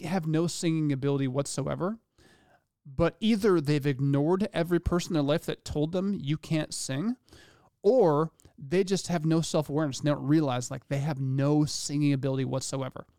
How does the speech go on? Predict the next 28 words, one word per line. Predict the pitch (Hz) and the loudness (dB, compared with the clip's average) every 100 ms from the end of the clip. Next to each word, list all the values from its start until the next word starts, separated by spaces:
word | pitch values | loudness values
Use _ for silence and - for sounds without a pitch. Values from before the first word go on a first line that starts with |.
| _ _ _ _ _ - - | _ _ _ _ _ -20 -2
And | 151 | -2
so, | - 170 139 - - - - | 0 2 2 0 -10 -20 -6
you | - | 0
know, | 165 | 4
you | 151 | 4
watch | 151 190 - | 2 -4 -4
them, | 143 127 | -4 -4
it's | - | -4
just | 147 - | -6 -8
cringy. | - - 208 - - - _ _ _ _ _ _ - | -8 -2 0 -2 -8 -20 _ _ _ _ _ _ -4
And | 151 147 143 135 - | 0 2 0 -4 -10
you | 180 165 156 | -12 -4 -2
wanna | 165 196 156 | 0 0 -2
tell | - - 196 240 | -6 -4 -2 0
them, | 156 131 127 127 - | -2 -4 -4 -6 -8
y-, | |
y-, | - - | -18 -16
you | - - - - - 175 170 170 | -16 -18 -18 -18 -18 -14 -8 -4
don't | 208 208 | -4 -2
know | 180 | 0
whether | 170 165 160 | 0 0 -2
to, | - 131 127 - - | -2 -6 -6 -10 -14
to, | 135 - | -12 -12
to | - 143 | -12 -8
kind | 180 147 | -4 -4
of | 131 139 _ | -4 -10 _
nervously | 135 151 170 - 143 | -2 -2 -2 -4 -6
laugh, | 127 147 226 - | -4 -2 -4 -8